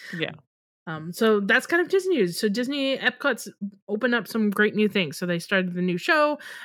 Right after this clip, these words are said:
Speaker 2: and then they've opened up some more of their, um,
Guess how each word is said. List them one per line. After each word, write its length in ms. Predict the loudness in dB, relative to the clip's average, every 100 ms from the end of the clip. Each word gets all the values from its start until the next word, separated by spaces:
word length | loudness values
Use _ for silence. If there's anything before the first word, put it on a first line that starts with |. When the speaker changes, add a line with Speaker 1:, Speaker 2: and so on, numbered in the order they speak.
| -4
Speaker 2:
and 140 | 0 2
then 160 | 4
they've 260 | 2 2 0
opened 360 | -2 0 0 0
up 180 | 0 -4
some 240 | -2 0
more 260 | 2 2 2
of 200 | 0 0
their, 360 | 0 0 -2 -6 _ -20 -20 -6
um, 440 | -2 -2 -4 -8